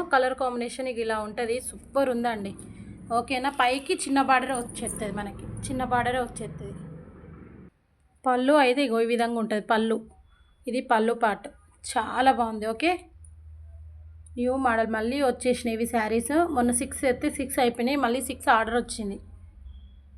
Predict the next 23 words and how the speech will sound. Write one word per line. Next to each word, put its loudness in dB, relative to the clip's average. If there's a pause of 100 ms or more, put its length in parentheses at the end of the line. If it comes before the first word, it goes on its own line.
(260)
ఓకేనా? -2 (160)
సిక్స్ -12
ఎవరికైనా 2
కా-, 2 (560)
సిక్స్ -2
ఉన్నాయండి 4
కలర్ 2
కాంబినేషన్. -2
ఎవరికైనా -2
కావాలంటే 0
ఇంట్రెస్ట్ -4
ఉన్న -4
వాళ్ళు -4
తీసేసుకోండి. -8 (1120)
ఇదైతే 6
మనకి 2
బ్లౌజ్ 8
ఇలా 8 (100)
వస్తది. -6 (1800)
బ్లౌజ్ 6
అయితే 0
ఇలా 0
వస్తది. -8